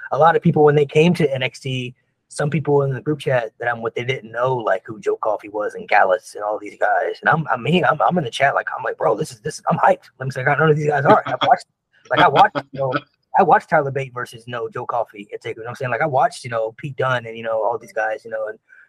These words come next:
you know, have these matches and stuff. So, um, I was excited to see a lot of those guys, you know, come down, especially guys like Gunther and Ilya Dragunov,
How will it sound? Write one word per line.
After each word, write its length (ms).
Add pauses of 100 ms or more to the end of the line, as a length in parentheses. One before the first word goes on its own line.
(140)
you 80
know, 60
have 180
these 160
matches 320
and 80
stuff. 300
So, 320 (560)
um, 360 (760)
I 80
was 160
excited 320
to 80
see 160
a 40
lot 160
of 60
those 140
guys, 360
you 80
know, 140
come 220
down, 240
especially 340
guys 200
like 120
Gunther 240
and 140
Ilya 180
Dragunov, 440